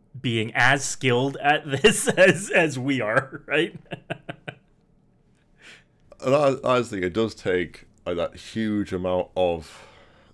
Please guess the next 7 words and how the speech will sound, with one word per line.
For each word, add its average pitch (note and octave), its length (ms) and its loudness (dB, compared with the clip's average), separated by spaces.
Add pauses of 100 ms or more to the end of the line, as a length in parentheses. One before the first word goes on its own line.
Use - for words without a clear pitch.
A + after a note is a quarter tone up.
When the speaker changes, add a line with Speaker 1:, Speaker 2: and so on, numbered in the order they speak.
Speaker 2:
skill F#2+ 680 0
and E2 180 -6
time E2+ 580 -10
to E2+ 100 -14
do E2 260 -4
it. D2 160 -12 (600)
And, F#2+ 440 -6